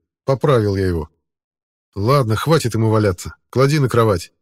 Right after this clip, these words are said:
Или как называется это убогое сооружение? Я не прикоснусь к нему, противно.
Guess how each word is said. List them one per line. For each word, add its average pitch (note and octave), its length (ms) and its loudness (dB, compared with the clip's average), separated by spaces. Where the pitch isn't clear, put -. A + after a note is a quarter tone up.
Или A#2+ 200 -4
как C3+ 260 -2
называется A2+ 480 2
это G#2+ 140 -2
убогое A2 360 2
сооружение? A2 600 0
Я A#2+ 280 0
не A#2 100 0
прикоснусь A#2 560 0
к - 100 -10
нему, F2+ 200 -4
противно. G#2+ 540 -2